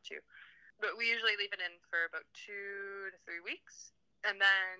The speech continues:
uh, we create salves out of that, which is, like, a really strong, concentrated, the thicker cream that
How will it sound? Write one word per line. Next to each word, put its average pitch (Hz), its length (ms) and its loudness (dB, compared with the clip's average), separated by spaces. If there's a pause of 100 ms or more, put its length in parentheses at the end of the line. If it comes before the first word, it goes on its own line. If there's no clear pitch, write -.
(140)
uh, 180 280 2
we 175 160 -8
create 170 240 -4 (120)
salves 170 460 4
out 170 100 -4
of - 80 -14
that, 170 200 -4
which - 200 -16
is, - 120 -20
like, - 120 -8
a 160 120 -2
really 170 240 6
strong, 165 680 2
concentrated, 160 680 -2 (840)
the 160 80 2 (140)
thicker 180 400 8
cream 247 400 0
that 170 280 4